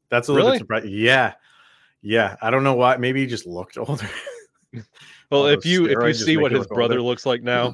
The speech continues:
Speaker 1: <clears throat>
Speaker 2: yeah,
Speaker 1: Yeah.
Speaker 2: you'd be like, "Yeah, that tracks."
Speaker 1: All right. So,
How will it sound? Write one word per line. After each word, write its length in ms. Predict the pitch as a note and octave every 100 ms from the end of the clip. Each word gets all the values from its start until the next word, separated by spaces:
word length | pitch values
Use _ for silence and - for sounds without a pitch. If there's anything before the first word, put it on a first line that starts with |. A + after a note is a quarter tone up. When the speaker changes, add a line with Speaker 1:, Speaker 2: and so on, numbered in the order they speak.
| _
Speaker 1:
<clears throat> 100 | _
Speaker 2:
yeah, 160 | - A2
Speaker 1:
Yeah. 120 | G2
Speaker 2:
you'd 100 | F#2+
be 80 | F2+
like, 180 | F2 E2
"Yeah, 140 | F#2
that 160 | F#2+ F2+
tracks." 480 | - D2+ - - _ D#2
Speaker 1:
All 60 |
right. 240 | D#2 D3+ -
So, 420 | - F#2 F2 E2+